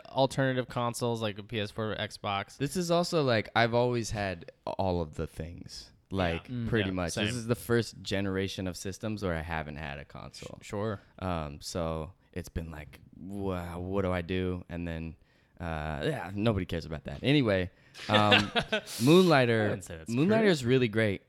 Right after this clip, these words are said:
Speaker 2: Um, basically, the basic premise of the game is, like, you're a shopkeeper who moonlights as an adventurer. So you run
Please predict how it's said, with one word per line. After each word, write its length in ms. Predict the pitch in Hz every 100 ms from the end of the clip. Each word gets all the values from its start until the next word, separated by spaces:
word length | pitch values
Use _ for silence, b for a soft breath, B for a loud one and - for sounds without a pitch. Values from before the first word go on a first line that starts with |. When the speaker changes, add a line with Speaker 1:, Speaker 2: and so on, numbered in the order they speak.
| 98
Speaker 2:
Um, 500 | 101 101 92 90 117 104
basically, 380 | 117 143 147 151
the 160 | 107
basic 380 | 90 110 120 -
premise 320 | 110 104 101
of 60 | 98
the 60 |
game 320 | 87 98 98 95
is, 140 | 85
like, 300 | 87 82 - b b b b b
you're 540 | 95 101 95 92 90 -
a 200 | 95 87
shopkeeper 1000 | - - 107 113 - 113 107 107 104 104
who 500 | - 101 95 92 92 -
moonlights 500 | 98 92 87 82 -
as 160 | 85
an 100 | 85
adventurer. 600 | 85 73 71 - 55 - -
So 120 | -
you 200 | 101 95 87
run 520 | 95 104 107 110